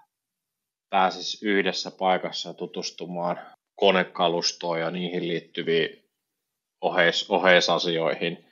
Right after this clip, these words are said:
asioihin. Et, et ehkä, ehkä tota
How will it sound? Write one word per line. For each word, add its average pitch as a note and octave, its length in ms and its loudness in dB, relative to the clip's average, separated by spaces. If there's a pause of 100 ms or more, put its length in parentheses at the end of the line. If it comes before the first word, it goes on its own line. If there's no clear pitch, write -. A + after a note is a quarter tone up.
(760)
asioihin. E2+ 540 4
Et, E2 180 -4
et F2 160 -2
ehkä, F#2+ 540 4
ehkä G2 320 2
tota - 540 2